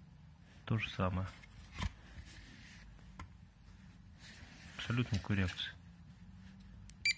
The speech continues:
Карточку он начинает видеть на расстоянии где-то сантиметров пяти. Вот видно как. Телефон при этом не видит вообще.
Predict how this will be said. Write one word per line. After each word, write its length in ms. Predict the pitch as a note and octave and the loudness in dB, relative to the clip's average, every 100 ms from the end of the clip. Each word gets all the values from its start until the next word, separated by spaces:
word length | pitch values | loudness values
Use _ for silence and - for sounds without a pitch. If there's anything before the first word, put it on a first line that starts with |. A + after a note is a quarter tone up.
| - - - - - - - | 8 8 6 6 6 8 12
Карточку 380 | B2+ B2 - G#2+ | 12 12 12 12
он 60 | |
начинает 360 | G2+ - G#2 A2 | 12 12 12 12
видеть 220 | A#2+ - | 12 12
на 60 | G2 | 12
расстоянии 520 | F2+ - A2 G#2 G2 | 12 12 12 12 12
где-то 280 | F#2+ F#2+ G2 | 12 10 6
сантиметров 640 | - F#2+ G#2 G2+ - G2 - - - - - - - | 6 8 10 10 8 0 -2 -8 -8 -8 -8 -10 4
пяти. 380 | G2+ - G2 E2+ - - - - - - - - - - - - - - - - - - - - - - - | 4 6 4 4 0 -6 -6 -4 4 6 6 6 6 4 -6 -6 -8 -10 -2 4 4 2 -14 -12 -8 -4 0
Вот 160 | G#2+ F#2+ - | 2 2 6
видно 280 | F#2 G2 F#2 | 4 6 2
как. 100 | F#2+ - - - - - - - - | 0 -2 -6 -10 -10 -12 -10 -8 0
Телефон 360 | - G#2 C3 B2+ | 4 6 8 6
при 200 | - G2+ | 6 4
этом 220 | A2 F#2+ | 4 6
не 100 | F#2 | 8
видит 300 | G2 G2+ - - - - | 10 8 4 -6 -4 6
вообще. 540 | F#2+ F#2+ - - E2+ | 6 6 2 4 2